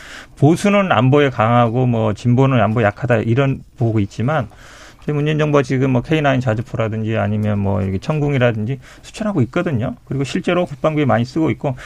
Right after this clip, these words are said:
당연히 안보 그리고 실질적으로 독자적으로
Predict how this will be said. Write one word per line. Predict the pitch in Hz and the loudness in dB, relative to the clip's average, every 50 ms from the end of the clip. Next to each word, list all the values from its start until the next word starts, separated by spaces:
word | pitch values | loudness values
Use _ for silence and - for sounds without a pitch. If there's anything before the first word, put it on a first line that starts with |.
| - - - | -20 -20 -12
당연히 | - - 127 139 175 180 139 | -6 -2 -2 -2 0 0 -2
안보 | - 95 113 117 113 127 110 95 92 - _ | -2 0 0 0 2 2 0 0 -2 -8 _
그리고 | - 127 131 139 139 | -10 -6 -6 -6 -6
실질적으로 | - - 185 - - 170 156 151 143 139 143 156 185 208 - - - - - - - | -6 -6 -6 -4 -4 -2 -2 0 0 0 0 -2 -2 -4 -6 -12 -20 -20 -14 -4 -2
독자적으로 | 127 120 127 - 170 165 190 156 139 139 139 147 160 175 190 | -2 0 2 2 2 2 2 2 2 2 2 2 2 0 -2